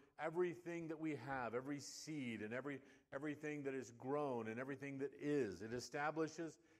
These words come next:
his lordship over all of it. We read that a moment ago in Psalms, "The earth is the Lord's and the fullness thereof." The second thing is it declares the lordship over our hearts, which is quite a, a different thing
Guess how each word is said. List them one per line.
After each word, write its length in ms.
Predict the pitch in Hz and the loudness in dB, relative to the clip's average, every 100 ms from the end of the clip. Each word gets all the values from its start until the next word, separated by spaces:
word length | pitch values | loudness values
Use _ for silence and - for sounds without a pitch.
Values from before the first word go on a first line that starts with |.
| _ | _
his 240 | 151 156 131 | 0 0 0
lordship 800 | 135 143 156 151 - 156 151 - | 6 8 8 4 -2 0 0 0
over 340 | 143 139 143 143 | 0 4 4 4
all 380 | 135 135 139 | 6 8 8
of 80 | 127 | 6
it. 140 | 90 - - _ _ _ _ _ _ | 0 -6 -14 _ _ _ _ _ _
We 80 | 117 | -6
read 240 | 120 143 139 | 2 2 4
that 140 | 135 | 2
a 40 | |
moment 320 | 135 135 135 131 | 2 -2 -2 -2
ago 280 | 120 123 | 0 0
in 100 | 123 | 0
Psalms, 480 | 117 - 120 110 101 | -4 -2 -2 -2 -2
"The 60 | 107 | -2
earth 200 | 110 110 | -2 -4
is 80 | 107 | -10
the 100 | 117 | -8
Lord's 520 | 117 120 117 92 92 | -4 -2 0 -2 -6
and 60 | |
the 80 | 101 - | -10 -4
fullness 320 | 123 120 117 | -4 -4 -4
thereof." 520 | 117 113 113 110 95 - _ _ _ _ _ _ _ | -4 0 0 0 -2 -10 _ _ _ _ _ _ _
The 60 | 165 | -8
second 440 | - 254 247 208 | 4 4 4 0
thing 240 | 147 170 170 | 2 2 4
is 120 | 160 | 2
it 100 | 165 | 2
declares 720 | 156 156 165 190 220 226 - - _ _ 156 | 0 0 2 4 4 2 -2 -14 _ _ 2
the 80 | |
lordship 880 | 175 170 170 202 220 - 190 170 160 - | 4 6 6 6 6 2 2 2 2 2
over 400 | 156 156 165 160 | 4 4 2 2
our 360 | 143 147 156 143 - - | 6 6 6 4 -8 0
hearts, 400 | 190 175 95 - | 6 8 6 0
which 160 | 165 170 | -2 0
is 140 | 180 | -4
quite 260 | - 208 202 | 0 2 4
a, 140 | 190 - - - - | 4 2 -12 -12 -4
a 80 | |
different 480 | 165 139 175 180 170 | 0 4 2 2 -2
thing 280 | 208 214 208 | 2 2 2